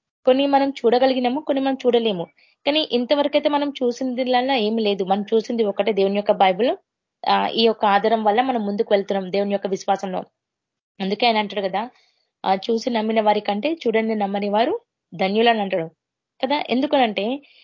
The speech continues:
మనము దేవుని యొక్క బైబిల్‌ని చూసి అది విశ్వసించి దేవుని యొక్క మాటలకి మనం లోబడి మనం నడుచుకుంటున్నాము. అట్లా మనకు విశ్వాసం అనేది స్థిరపడబడింది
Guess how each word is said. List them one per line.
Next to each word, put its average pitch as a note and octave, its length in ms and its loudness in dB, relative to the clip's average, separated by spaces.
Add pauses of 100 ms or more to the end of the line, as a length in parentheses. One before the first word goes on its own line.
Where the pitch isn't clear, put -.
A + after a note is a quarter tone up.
(180)
మనము D4+ 300 2
దేవుని A#3+ 340 2
యొక్క D4+ 180 0
బైబిల్‌ని A3 720 0
చూసి A#3+ 480 -4
అది A3+ 160 -2
విశ్వసించి C4 720 -6
దేవుని A#3 340 -2
యొక్క C4+ 140 -2
మాటలకి A3+ 640 -2
మనం A#3+ 280 -2
లోబడి F#3 300 0
మనం C#4+ 200 -4
నడుచుకుంటున్నాము. A3+ 760 -2 (800)
అట్లా A#3 260 0
మనకు D#4+ 260 -6
విశ్వాసం C4+ 440 -4
అనేది C4 240 -4
స్థిరపడబడింది G#3 920 0